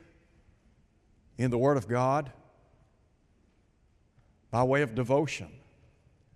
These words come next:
I mean, look, we want our children to go to heaven. Our goal is to develop within them a platform or foundation upon which they can build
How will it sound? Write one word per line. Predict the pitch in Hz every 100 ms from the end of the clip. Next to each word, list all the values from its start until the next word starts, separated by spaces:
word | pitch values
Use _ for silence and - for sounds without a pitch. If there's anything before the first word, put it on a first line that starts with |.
| _ _ _ _ _ _ _
I | 113
mean, |
look, | 131 175
we | 127 214
want | 208 208
our | 160 147
children | - 190 160 127
to |
go | 113 127
to | 107
heaven. | 156 160 82 - - _ _ _ _ _ _ _ _ - _ _ _ _ _ _ - -
Our | 139 151
goal | 120 190 226 160
is | 143 151 147
to | 135
develop | 127 147 175 139
within | 143 127 147 135
them | 123 160 123 123 135 - - - _ - - - _ -
a | 113
platform | - 160 180 - 139 123 131 139
or | 120
foundation | 123 - 170 160 143 165 - 143
upon | 131 - 170 185 139
which | 135 143 - - - -
they | 117 107 175
can | - 147 117
build | 110 202 160 95 76 - -